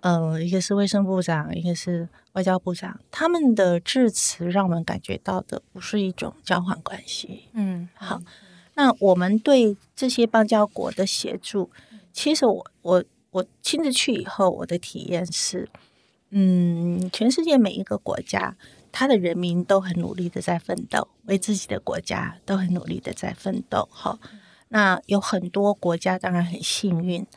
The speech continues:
Speaker 1: 他们靠自己就可以，他们不必靠外国，像台湾就是。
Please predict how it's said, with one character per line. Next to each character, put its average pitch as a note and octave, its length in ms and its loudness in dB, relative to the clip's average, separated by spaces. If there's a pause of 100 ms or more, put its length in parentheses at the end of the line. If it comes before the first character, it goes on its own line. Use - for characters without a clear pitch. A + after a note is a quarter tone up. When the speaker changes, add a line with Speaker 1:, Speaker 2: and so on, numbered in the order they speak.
(260)
Speaker 1:
他 - 140 -2
们 F#3+ 120 2
靠 - 200 0
自 - 180 -6
己 - 140 -12
就 - 120 -6
可 - 280 -8
以， - 160 -12
他 - 120 -6
们 F#3+ 140 0
不 D#3 140 -10
必 - 120 -12
靠 - 260 -6
外 - 260 -2
国， - 280 -4 (380)
像 A3 220 4
台 E3 200 0
湾 E3 160 -2
就 F3 240 -8
是。 - 360 -6